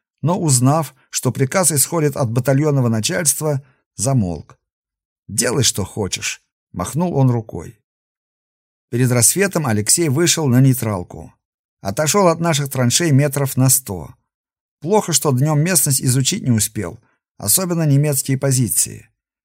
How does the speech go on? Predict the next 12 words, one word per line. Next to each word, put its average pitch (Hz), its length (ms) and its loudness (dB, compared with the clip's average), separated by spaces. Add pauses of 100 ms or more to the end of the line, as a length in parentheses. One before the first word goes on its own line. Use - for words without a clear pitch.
(420)
Немецкий 143 480 0
снайпер 160 440 0
где-то 143 260 -2
прятаться 151 500 -2
должен, 90 480 -6 (240)
огневую 139 460 0
точку 147 340 -2
оборудовать. 98 760 -4 (1000)
Как 208 200 -2
только 170 300 0
начало 156 380 2
светать, 139 640 0